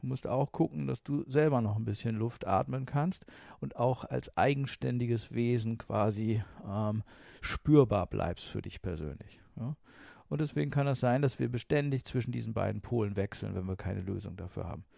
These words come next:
Wir suchen Bindung und wenn wir dann tiefgehende Bindung entwickeln, und es kann schon sein, dass die beiden seit einem Jahr da, ja, dann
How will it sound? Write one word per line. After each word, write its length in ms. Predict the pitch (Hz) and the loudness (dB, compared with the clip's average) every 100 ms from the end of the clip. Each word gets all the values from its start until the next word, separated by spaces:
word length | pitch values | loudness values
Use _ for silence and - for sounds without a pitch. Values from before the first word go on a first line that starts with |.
| - - - | -20 -20 -4
Wir 140 | 110 | -2
suchen 460 | 104 127 123 131 117 | 0 -2 -2 -4 0
Bindung 580 | 151 180 175 160 170 170 - | 2 4 4 2 2 -2 -6
und 160 | 117 | 0
wenn 140 | 120 120 | 2 4
wir 60 | |
dann 200 | 107 107 | 2 -2
tiefgehende 640 | - 135 - 120 110 107 101 | -4 -4 -2 -2 2 0 0
Bindung 440 | 117 110 101 107 | -2 0 -2 -4
entwickeln, 600 | 113 101 147 - 202 214 - - | -8 -2 -2 2 0 0 -4 -8
und 80 | |
es 100 | 110 | -8
kann 200 | - 107 | -2 -4
schon 180 | - 104 | -2 -4
sein, 260 | 98 120 170 | 0 0 0
dass 140 | 151 | -4
die 100 | - | -4
beiden 340 | 113 107 110 107 | -2 -2 0 0
seit 220 | 101 - | -2 -2
einem 240 | 101 104 | -2 0
Jahr 300 | 98 95 95 | 0 0 0
da, 220 | 92 98 - - - - - | -2 -4 -8 -20 -20 -20 -10
ja, 160 | 120 143 | -4 -2
dann 300 | 120 104 | -2 -6